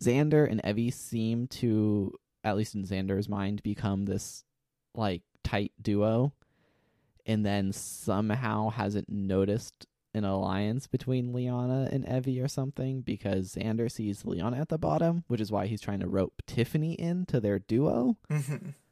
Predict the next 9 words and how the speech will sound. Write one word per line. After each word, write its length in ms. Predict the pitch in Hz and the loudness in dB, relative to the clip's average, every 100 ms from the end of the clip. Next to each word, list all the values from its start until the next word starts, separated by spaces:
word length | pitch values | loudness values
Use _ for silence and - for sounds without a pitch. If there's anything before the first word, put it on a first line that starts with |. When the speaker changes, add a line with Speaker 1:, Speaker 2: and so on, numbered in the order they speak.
| _ _ _ _ - | _ _ _ _ 0
Speaker 1:
I 100 | 139 | 2
just 160 | 156 | 2
don't 300 | 143 131 117 - _ _ - | 4 4 2 -4 _ _ -6
understand, 560 | 117 113 113 - 107 | -2 0 0 -2 -2
like, 140 | 95 80 | -2 -4
where, 640 | 95 107 101 98 95 101 - - - - | 0 2 2 2 2 0 -6 -16 -20 -6
where 160 | 107 92 | -2 -2
he's 640 | - 110 101 95 95 - | -2 -4 -2 -2 -4 -4
really 340 | 98 92 90 | -2 0 -2